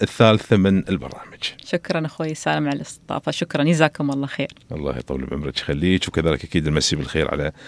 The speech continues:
Speaker 1: سعادة، آه، عاشم إيران، مدير عام، آه، هيئة المعرفة والتنمية البشرية في دبي، وعلى ال-، ال-، زملائنا في الفريق ال-، الإعلامي وفريق العلاقات كذلك في الهيئة الموقرة. بالنسبة للسؤال الأخير،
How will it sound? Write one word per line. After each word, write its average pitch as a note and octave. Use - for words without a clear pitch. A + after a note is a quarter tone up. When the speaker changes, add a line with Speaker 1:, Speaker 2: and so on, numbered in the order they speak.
Speaker 1:
سعادة، D#2+
آه، C#2+
عاشم D2+
إيران، E2
مدير D2+
عام، D#2+
آه، C#2
هيئة F#2+
المعرفة D2+
والتنمية C#2+
البشرية C2+
في D#2
دبي، G2+
وعلى F#2
ال-، D2
ال-، D2
زملائنا F2+
في D#2
الفريق E2+
ال-، D2
الإعلامي D#2+
وفريق D#2
العلاقات D#2
كذلك D2
في D2+
الهيئة C#2+
الموقرة. D#2
بالنسبة B2+
للسؤال A2+
الأخير، A2